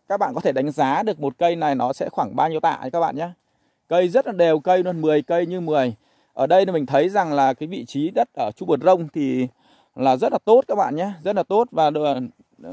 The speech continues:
và nô này thì có cái địa chỉ tại xã Gia Gà nhé, huyện Chu Bờ Rông các bạn nhé. Đấy. Này, sầu rất là đẹp các bạn nhé. Và ở đây thì chủ nhà đã lắp đặt hệ thống tưới tự động nhé.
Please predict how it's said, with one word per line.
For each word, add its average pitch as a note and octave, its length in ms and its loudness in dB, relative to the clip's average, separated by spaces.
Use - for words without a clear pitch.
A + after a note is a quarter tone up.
và C#3+ 300 2
nô F#3+ 160 2
này F3 200 2
thì C3+ 80 -4
có D3 140 -4
cái G3 100 -4
địa E3 160 -2
chỉ B2 200 -4
tại A2 260 -8
xã C3+ 320 -6
Gia F#3 200 0
Gà D#3 340 0
nhé, F3+ 220 -4
huyện C3+ 180 -8
Chu F#3+ 160 -10
Bờ D3+ 140 -2
Rông E3 180 0
các E3+ 60 -2
bạn D#3 180 -2
nhé. F#3+ 120 -6
Đấy. F3 180 -12
Này, G2+ 180 -8
sầu G#2+ 360 0
rất A#3 180 0
là G#3+ 60 -2
đẹp C#3+ 220 2
các D3+ 80 -4
bạn C3+ 180 -2
nhé. D#3+ 120 -4
Và C#3+ 220 6
ở C#3 140 8
đây F#3 180 6
thì E3+ 120 -4
chủ C3 140 -4
nhà C3 360 4
đã E3+ 380 -2
lắp F3+ 280 -2
đặt E3+ 220 0
hệ D3+ 180 -4
thống E3+ 300 -2
tưới F3 280 0
tự F#3+ 120 -2
động D3+ 240 4
nhé. G3+ 140 -4